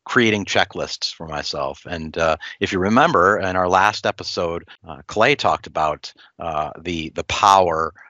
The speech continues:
of those checklists to, uh, kind of get those important things accomplished one by one.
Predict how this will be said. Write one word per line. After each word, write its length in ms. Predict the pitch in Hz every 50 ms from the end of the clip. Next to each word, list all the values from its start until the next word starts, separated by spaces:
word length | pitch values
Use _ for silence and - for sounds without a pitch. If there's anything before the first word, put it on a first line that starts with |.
| _ -
of 240 | 92 92 90 92 92 - -
those 320 | 92 80 80 80 - -
checklists 800 | - - - 92 - - - 71 62 - - - - - - -
to, 360 | - - - 80 76 71 69 71
uh, 180 | 69 69 69 -
kind 160 | - - 90 80
of 80 | 73
get 160 | - 92 -
those 320 | - 90 80 76 76 - - -
important 560 | - - - 85 - - - - - 90 80 -
things 420 | - 90 80 76 76 73 - - -
accomplished 640 | - - - 90 80 78 - - 69 - - - - - -
one 260 | 80 80 78 76 73
by 160 | 71 71 69
one. 380 | 67 67 69 67 65 65 69